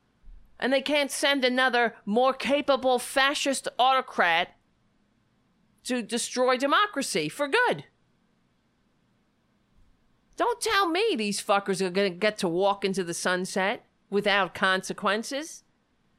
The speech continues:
There's, there better be consequences, all, to all of them, Trump included. So Joe Biden says, "I, I won't direct the Justice Department to."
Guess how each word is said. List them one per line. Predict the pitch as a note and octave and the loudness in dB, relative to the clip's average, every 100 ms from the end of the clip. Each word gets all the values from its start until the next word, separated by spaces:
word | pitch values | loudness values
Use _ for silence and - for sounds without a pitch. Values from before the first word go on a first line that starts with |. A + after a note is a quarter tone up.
| _ _ _ _ _ _ _ _ _ | _ _ _ _ _ _ _ _ _
There's, | C#4+ D4+ B3+ | -6 -4 -4
there | C#4 D#4 | 0 2
better | D#4 A#3 F#4 | 2 2 2
be | D4 D#4 | 0 0
consequences, | D#4 F#4+ A4+ F4+ A3+ F3 D#3 D3+ A#2+ - | 2 2 2 0 2 2 2 -4 -4 0
all, | C4+ E4 | 2 2
to | - F#4+ F#4 - | 2 0 0 2
all | D#4 F#4+ F#4+ | 4 4 4
of | D#4 F#3+ | 2 2
them, | F#3 F#3 D#3+ | 2 2 0
Trump | - - F#4+ G4 | -4 0 0 2
included. | F4 - D#4+ F#4+ F4+ E3+ - _ _ _ _ _ _ _ | -2 -2 0 0 2 -2 -4 _ _ _ _ _ _ _
So | - B3 | -4 -2
Joe | G#3+ B3+ | 2 2
Biden | B3+ B3 A#3+ | 4 2 2
says, | A#3 F#3+ | 0 0
"I, | F#3+ F#3+ - | 2 2 2
I | F#3 | 0
won't | F3 F#3+ G3 G3 | 2 0 0 -2
direct | F3 F3 F3+ - | -2 0 -2 -4
the | |
Justice | D#3 G3 A#3 E3+ - | -4 -4 -4 -12 -16
Department | - C#3+ D3+ - B2 B2+ - | -14 -8 -6 -6 -8 -12 -8
to." | D3 B2 A2+ | -6 -6 -8